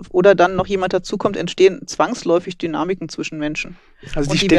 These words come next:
Speaker 1: werden sehr sichtbar.
Speaker 2: die stellen sich dann in den Raum.
Speaker 1: Genau.
Speaker 2: Normalerweise beim Familienstellen fängt man an mit der Person, um die es geht.
Speaker 1: Oft, oder man testet, womit man anfängt. Auf jeden
Speaker 2: Ja.
Speaker 1: Fall steht dann da jemand, manchmal stehen da auch schon gleich zwei oder drei und dann beobachten wir, welche Dynamiken da laufen.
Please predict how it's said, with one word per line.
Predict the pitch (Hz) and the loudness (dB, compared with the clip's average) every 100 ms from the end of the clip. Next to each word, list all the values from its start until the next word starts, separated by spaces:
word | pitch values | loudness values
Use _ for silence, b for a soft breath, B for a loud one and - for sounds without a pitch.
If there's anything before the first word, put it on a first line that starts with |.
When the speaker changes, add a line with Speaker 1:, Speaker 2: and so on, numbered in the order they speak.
| 175 | 4
Speaker 1:
werden | 185 | 6
sehr | 185 | 4
sichtbar. | 165 175 - - - 147 170 | 4 -2 -4 -6 -2 -2 -2
Speaker 2:
die | 294 | -4
stellen | - 143 147 165 | 0 4 6 4
sich | 156 151 | 2 -2
dann | 147 147 | -2 -2
in | 135 | -2
den | 123 | -6
Raum. | 117 131 190 | 0 4 4
Speaker 1:
Genau. | 202 | 4
Speaker 2:
Normalerweise | 156 143 156 147 143 139 | 2 4 2 2 0 0
beim | 139 135 | -2 -4
Familienstellen | 127 139 151 151 - 143 139 | -6 -8 -6 -6 -6 -4 -4
fängt | 135 139 139 | -6 -10 -10
man | - | -8
an | 135 | -6
mit | 143 139 | -4 -4
der | 127 | -8
Person, | - 120 120 135 156 | -8 -8 -2 0 0
um | 165 127 | -4 -8
die | 123 | -10
es | 120 - | -12 -2
geht. | 156 269 - | 0 0 2
Speaker 1:
Oft, | - - - | 0 0 0
oder | 170 | 0
man | 180 175 | 0 0
testet, | - 240 240 - | -2 2 0 2
womit | 208 208 | 0 0
man | 208 | -2
anfängt. | - 202 202 190 | -4 -4 -4 -2
Auf | - | 2
jeden | 196 | 2
Speaker 2:
Ja. | 185 | 4
Speaker 1:
Fall | 190 | 2
steht | 190 220 240 | 2 -2 2
dann | 214 220 | 0 2
da | 208 | 2
jemand, | 202 202 208 190 | 4 2 0 -4
manchmal | 185 185 180 | -6 -6 -8
stehen | 180 170 175 | -2 -2 0
da | - | -2
auch | 165 | -2
schon | - 165 | -6 -4
gleich | 160 - | -4 -4
zwei | - 165 170 | 2 2 4
oder | 165 170 | 2 0
drei | 180 156 196 | 2 2 2
und | 240 208 | 0 -4
dann | 185 | -4
beobachten | 180 170 180 190 185 | -4 0 0 -2 -4
wir, | 185 | -2
welche | 180 - | -2 -2
Dynamiken | 175 156 147 160 175 160 | -4 -4 -4 -4 -4 -4
da | |
laufen. | 151 - 156 170 | -2 -2 -4 -8